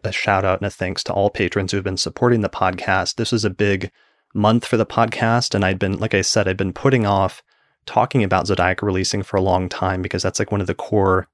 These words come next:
techniques that I teach in my course. And it's only through having the support of the patrons and, you know, what that's become through the support they, they give through Patreon that I'm able to do some of those things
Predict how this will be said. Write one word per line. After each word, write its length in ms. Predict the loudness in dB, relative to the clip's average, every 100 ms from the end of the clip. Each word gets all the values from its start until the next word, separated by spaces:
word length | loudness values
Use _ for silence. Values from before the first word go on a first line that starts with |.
| -6
techniques 460 | -4 -2 -4 -2
that 140 | -4 -2
I 140 | -4 -6 -4
teach 280 | -4 -2
in 80 | -2
my 140 | -4 -6
course. 680 | -2 2 2 2 -2 -6 -10 _ _ _ -6
And 100 | -2
it's 140 | 2
only 240 | 2 4 2
through 200 | 0 -2
having 360 | 0 0 2
the 80 | 0
support 640 | -2 -4 -6 -4 0 0 0
of 160 | -4 -4
the 120 | -6
patrons 880 | -2 -2 0 0 0 -2 -4 -4 -6 _ _ _ _
and, 460 | -2 0 0 -2 -6 _ _ -14 -12 -6
you 80 | -2
know, 100 | 0
what 140 | 0 0
that's 180 | -2 -2
become 640 | -6 0 4 4 4 -2
through 180 | -2 -4
the 100 | -2
support 340 | -6 -4 -6
they, 220 | -2 -4 -4
they 120 | -4
give 220 | -2 -4
through 220 | -4 -6 -6
Patreon 580 | 0 0 2 0 0 -2
that 100 | -2
I'm 100 | -2
able 260 | -4 -4 -4
to 260 | -2 -2
do 300 | -2 2 2
some 200 | 2 -2
of 40 | -2
those 220 | -2 -4
things 580 | -2 -2 -2 -4 -6